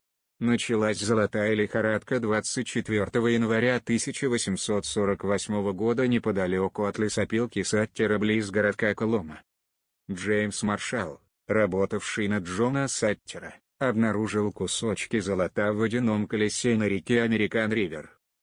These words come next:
Он отнес находку Саттеру, и вдвоем они тщательно проверили металл,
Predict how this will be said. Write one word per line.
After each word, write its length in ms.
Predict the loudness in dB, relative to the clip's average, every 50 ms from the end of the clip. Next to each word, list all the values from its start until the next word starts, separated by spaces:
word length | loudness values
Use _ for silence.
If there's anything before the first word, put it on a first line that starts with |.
| _ _ -2
Он 200 | 0 2 4 4
отнес 460 | 2 2 0 0 2 2 2 0 0 0
находку 520 | 0 0 0 -2 -2 -4 -4 -4 -6 -6
Саттеру, 680 | -4 -4 -2 -2 -2 -2 -4 -6 -8 -10 -10 -10 -12 -16 _ _ _ _
и 140 | 2 2 2
вдвоем 480 | 2 2 2 4 4 4 4 4 2 2
они 200 | 0 0 0 -2
тщательно 600 | -2 -4 -2 0 2 2 2 0 0 0 0 0 0
проверили 580 | 2 2 2 2 4 2 2 2 2 2 2
металл, 520 | 2 0 0 0 -2 -2 -2 -4 -6 -12